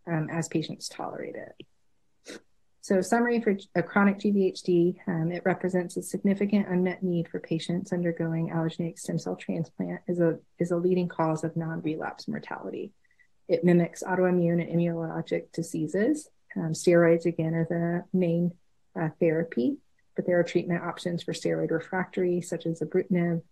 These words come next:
ruxolitinib, and E C P. And then there are cl-, current clinical trials, um, aiming to better define chronic G V H D as well as assess for different treatment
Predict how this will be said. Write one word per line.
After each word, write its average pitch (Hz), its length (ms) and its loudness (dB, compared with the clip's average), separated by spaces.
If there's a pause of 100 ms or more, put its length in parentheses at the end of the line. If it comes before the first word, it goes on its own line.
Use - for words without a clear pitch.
ruxolitinib, 170 680 0
and 165 100 0
E 170 120 -10
C - 180 -4
P. 160 420 -4 (460)
And 190 100 6
then 175 100 6
there 175 140 4
are 175 220 0
cl-, 220 240 2
current 233 300 4
clinical 185 340 0
trials, 165 520 -2 (100)
um, 165 220 0
aiming 175 300 4
to 165 100 -2
better 160 260 0
define 185 560 2
chronic 196 280 2
G 202 120 -4
V 196 120 4
H 185 140 -4
D 190 220 0
as 175 160 -4
well 165 340 -2 (100)
as 156 180 -4
assess 156 400 -4
for 165 120 0
different 160 380 -6
treatment - 340 -6